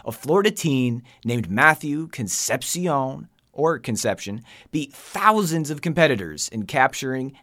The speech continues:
and then murdering twenty-eight Burmese pythons. These guys are dangerous,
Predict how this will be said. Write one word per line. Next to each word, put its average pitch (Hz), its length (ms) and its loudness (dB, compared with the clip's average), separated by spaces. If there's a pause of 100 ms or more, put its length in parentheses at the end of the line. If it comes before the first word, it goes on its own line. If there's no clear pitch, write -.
and 90 180 -8
then 180 320 2
murdering 101 640 4 (200)
twenty-eight 107 840 -6 (140)
Burmese 107 640 2
pythons. 78 1080 -4 (460)
These 180 180 0
guys 151 360 10
are 110 120 -4
dangerous, 95 840 -2